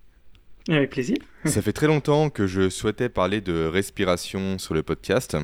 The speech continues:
Speaker 2: Je, j'ai un peu creusé ce sujet-là, notamment au travers du travail de Pierre Dufresne, que tu connais très bien.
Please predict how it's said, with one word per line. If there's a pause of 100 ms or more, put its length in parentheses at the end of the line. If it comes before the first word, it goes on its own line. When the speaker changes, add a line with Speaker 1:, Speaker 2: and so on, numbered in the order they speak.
(280)
Speaker 2:
Je,
j'ai
un
peu
creusé
ce
sujet-là,
notamment
au
travers
du
travail
de
Pierre
Dufresne,
que
tu
connais
très
bien.